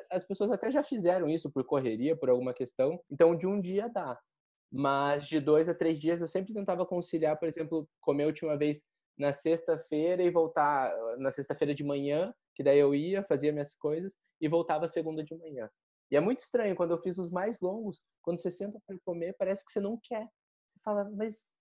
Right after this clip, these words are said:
eu aguentava ficar mais um pouco." Só que você pensa, "Não, me propus pra ficar três dias", porque daí você não tá mais com o desejo. Teu corpo já aprendeu a queimar gordura, isso eu sei que acontece, né? Teu corpo entra em cetose, que é você, ele começa a queimar a própria gordura.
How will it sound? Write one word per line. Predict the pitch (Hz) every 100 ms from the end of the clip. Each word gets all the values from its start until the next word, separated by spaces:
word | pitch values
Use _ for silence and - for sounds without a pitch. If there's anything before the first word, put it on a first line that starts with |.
| -
eu | 190
aguentava | 214 233 302 302 240
ficar | 175 175
mais | 160 156
um | 165
pouco." | 151 151 123 - - _ _
Só | 170
que | 175
você | 196
pensa, | 185 185
"Não, | 185 98
me | 123
propus | 143 160 156 175
pra | 185
ficar | 175 175
três | 170 180 180
dias", | 175 196 214 - _ _
porque | -
daí | 202 214
você |
não | 220
tá | 214 240
mais | 233
com | 214
o |
desejo. | 180 180 170 139 107 - _ _
Teu | 151
corpo | 151 170 175
já |
aprendeu | 170 165 160 165
a |
queimar | 165 160 147
gordura, | 143 135 160 180
isso | 165 196
eu |
sei | 180 180
que |
acontece, | 190 190 196 170 156 123
né? | 120
Teu | 123 123 120 120
corpo | 135 139 -
entra | 147 147
em | 151 151 151 147 139 _ _ _
cetose, | - 151 - 139 143 113
que | 104 120
é |
você, | 120 143
ele | 131
começa | 127 135 135 151
a |
queimar | 156 156 147 143 143 143 160
a |
própria | 135 143 143 143
gordura. | 147 151 143 151 139